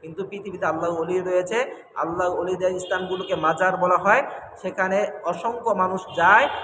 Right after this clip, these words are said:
জিয়ারত করে, তাদেরকে সম্মান প্রদর্শন করে, তাদের উসিলা নিয়ে আল্লাহ দরবারে চায়।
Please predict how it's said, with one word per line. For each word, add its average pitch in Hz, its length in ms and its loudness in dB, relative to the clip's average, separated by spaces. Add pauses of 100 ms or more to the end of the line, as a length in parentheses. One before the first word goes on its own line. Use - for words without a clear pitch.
(260)
জিয়ারত 190 340 6 (100)
করে, 208 520 0
তাদেরকে 180 320 -4
সম্মান 190 400 -2
প্রদর্শন 190 360 -4
করে, 226 240 2 (240)
তাদের 214 320 2 (140)
উসিলা 247 400 2
নিয়ে 220 180 0
আল্লাহ 180 480 2
দরবারে 175 420 2
চায়। 175 240 4